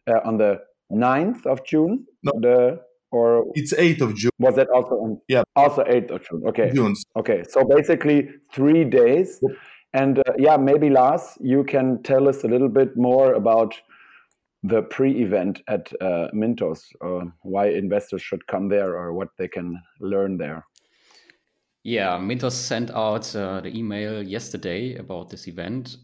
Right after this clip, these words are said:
Speaker 3: and one day before the conference, uh, we can come to the office and talk to the people and so on. And in the evening, we, we both, so Kolja, you and me, will have a fireside chat with, uh, C E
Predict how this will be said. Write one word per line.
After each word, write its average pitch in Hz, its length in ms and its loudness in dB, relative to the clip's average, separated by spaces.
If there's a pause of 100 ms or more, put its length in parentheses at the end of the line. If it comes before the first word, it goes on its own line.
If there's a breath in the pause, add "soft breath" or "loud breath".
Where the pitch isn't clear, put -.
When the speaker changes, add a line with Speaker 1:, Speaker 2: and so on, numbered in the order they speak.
(100)
Speaker 3:
and 95 380 -10
one 104 240 -8
day 110 160 -8
before 104 380 -12
the 107 60 -14
conference, 135 840 -12
uh, 95 100 -16
we 87 140 -18
can 87 560 -14
come 101 520 -12
to - 80 -16
the 98 100 -12
office 127 380 -12
and 82 220 -16
talk 92 260 -14
to - 80 -20
the 90 80 -20
people 107 300 -16
and 101 140 -14
so 107 160 -14
on. 113 300 -14 (500)
And 92 380 -8
in 131 160 -8
the - 80 -8
evening, 107 520 -8
we, 95 600 -12 (280)
we 110 140 -14
both, 113 280 -8
so 87 200 -14
Kolja, 95 640 -14
you 104 220 -14
and 98 140 -14
me, 117 180 -14
will 98 200 -12
have 104 160 -14
a 95 40 -20
fireside 98 580 -12
chat - 320 -14 (100)
with, - 360 -20
uh, 90 100 -20
C 95 320 -16
E - 40 -18